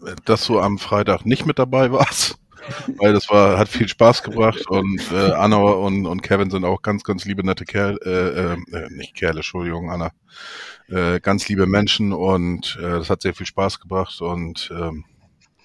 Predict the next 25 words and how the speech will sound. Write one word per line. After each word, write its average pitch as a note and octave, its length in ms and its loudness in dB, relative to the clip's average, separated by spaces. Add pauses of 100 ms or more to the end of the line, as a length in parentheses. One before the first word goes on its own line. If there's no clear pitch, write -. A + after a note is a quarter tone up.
(1040)
ja, D#2 180 0 (200)
aber F#2+ 320 4
klar, F2 640 0
äh, G2 240 -2
ich - 80 -8
kann, G#2+ 180 2
ich F2+ 100 -6
kann A#2+ 140 2
deine A2 200 6
Abneigung G2 360 -2
auch, F#2+ 260 0
auch - 140 -2
sogar F2+ 240 -4
verstehen, A2 440 -4 (760)
muss F#2 160 -6
ich, F#2 80 -6
muss F#2 160 -8
ich, - 220 -10
äh, - 60 -14
äh, E2 500 -12
dazu F2+ 260 -8
auch F#2+ 140 -4
gestehen, F#2+ 420 -8
aber, E2 220 -6 (560)
äh, F2 260 -2